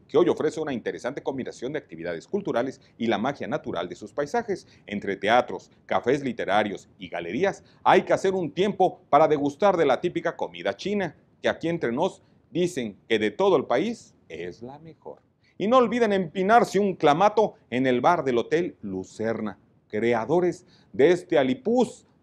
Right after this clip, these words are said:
de fama internacional. Y bueno, ya bien refrescados, llegamos a la recomendación número diez. Nos referimos a San Felipe. Aquí pedirás a gritos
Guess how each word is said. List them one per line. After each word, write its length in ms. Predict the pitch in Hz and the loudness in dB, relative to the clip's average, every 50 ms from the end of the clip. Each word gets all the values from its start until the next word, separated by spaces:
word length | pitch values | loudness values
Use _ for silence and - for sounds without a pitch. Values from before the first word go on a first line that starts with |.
| _ - | _ -20
de 220 | 87 82 90 82 | -10 -6 -6 -6
fama 480 | - - 107 139 147 110 87 85 82 82 | -4 -4 -4 -4 -4 -4 -6 -6 -6 -6
internacional. 1160 | 82 82 85 82 _ - 87 87 85 82 82 82 85 85 82 - - 90 90 92 90 87 - _ _ _ _ _ _ _ _ | -8 -10 -12 -14 _ -10 -10 -10 -10 -10 -10 -10 -8 -8 -10 -8 -10 -8 -6 -6 -6 -6 -8 _ _ _ _ _ _ _ _
Y 60 | - 165 | -4 0
bueno, 220 | 226 269 247 202 - 147 | 0 2 0 0 -2 2
ya 140 | 190 214 | 4 4
bien 180 | 202 214 202 156 | 4 4 -2 -4
refrescados, 640 | 117 - - 85 - - 98 107 143 - 117 - _ _ | -6 -6 -8 -12 -8 -4 -4 -2 -2 -4 -8 -10 _ _
llegamos 440 | 101 92 85 98 120 135 131 - 120 | -10 -8 -6 -6 -6 -6 -8 -10 -10
a 60 | 104 | -8
la 80 | 101 92 | -8 -8
recomendación 640 | 92 - - 87 87 87 92 87 - - 143 160 - _ _ _ - | -10 -10 -14 -16 -16 -14 -14 -14 -10 -10 -10 -10 -12 _ _ _ -8
número 440 | 95 120 151 170 180 175 175 - - _ _ _ _ _ _ _ | -6 -6 -4 -4 -6 -6 -8 -10 -14 _ _ _ _ _ _ _
diez. 440 | 85 90 90 - - - - _ _ _ _ - | -10 -8 -8 -8 -8 -12 -20 _ _ _ _ -8
Nos 100 | 95 95 | -6 -6
referimos 520 | 101 - 127 131 175 208 220 214 208 _ _ _ _ _ _ _ | -6 -6 -4 -6 -4 -4 -6 -8 -10 _ _ _ _ _ _ _
a 180 | - 98 98 95 | 0 0 0 0
San 400 | - - 104 110 117 120 117 113 - | 2 0 0 2 2 0 0 -2 4
Felipe. 640 | - 127 135 156 190 208 202 - 156 139 120 - _ _ _ - | 4 6 6 6 4 2 4 2 2 2 2 -2 _ _ _ 2
Aquí 320 | - 139 139 - 233 226 | 2 2 2 4 -2 -4
pedirás 480 | - - 202 185 170 180 226 233 - - | 0 2 2 4 4 4 4 2 4 4
a 60 | - | 4
gritos 580 | - 190 208 262 240 - 254 240 - - - | 4 4 2 2 2 6 6 6 6 4 -2